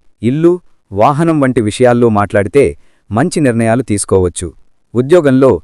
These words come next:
ఎదిగే అవకాశాలు, ముఖ్యంగా మీ ప్రతిభను గుర్తించడానికి ఉన్న పరిస్థితులు అత్యంత మెరుగ్గా ఉంటాయి. మీ పేరు, ప్రతిష్ట పెరుగుతుంది. విద్యార్థులకు చదువు మీద పట్టుదల పెరుగుతుంది.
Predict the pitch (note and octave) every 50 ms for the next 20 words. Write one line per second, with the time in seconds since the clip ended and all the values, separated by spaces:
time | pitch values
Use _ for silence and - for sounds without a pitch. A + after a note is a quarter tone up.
0 | _ _ _ _ _ - G#2+ B2 C#3+ D#3 E3+ E3+ D3+ C3 B2 - B2 A2+ G#2 -
1 | G#2+ G2+ A2+ C3+ D3+ D3+ - _ _ _ _ - A2+ A#2 - - F3 E3+ D#3+ C#3+
2 | F#2+ D2+ - - _ _ _ _ - A#2+ C3 - - A#2 A2 F3+ E3 E3+ F3 D#3
3 | B2 A#2+ G#2+ - C#3+ C3+ - C3 B2+ B2 B2 A2+ - A#2+ A#2 A2+ G#2+ F#2 A2 A2
4 | A#2 - - A#2 - A#2+ D3 F#3 G3 - _ _ _ _ A2 B2 - - G3+ F#3+
5 | F#3 - D3 A#2 A2+ - C#3+ B2+ A#2 A#2+ A2 G2+ F#2+ F2+ F#2+ F#2 F2+ E2+ D#2+ D2+
6 | _ - _ _ _ _ _ _ G#2+ A#2+ C3 B2 - A#2+ C#3 D#3+ E3 F3+ F#3+ -
7 | _ - C3 C#3 - F3 - - D3 - A2+ G#2+ G2+ G2+ - G2+ F#2 F#2 F2+ E2+
8 | D#2 - - _ _ _ _ _ _ - A2 B2+ C#3 F#3+ G3 F#3 D#3 D3 C#3+ C#3+
9 | - D#3+ - - A#2+ B2 D#3+ F3 E3 D3+ C3 B2+ C#3+ C3 - A2+ G2+ - C3+ B2+
10 | A#2 A2 - G#2+ G2+ F#2+ G2 - F#2+ F2+ F2+ F#2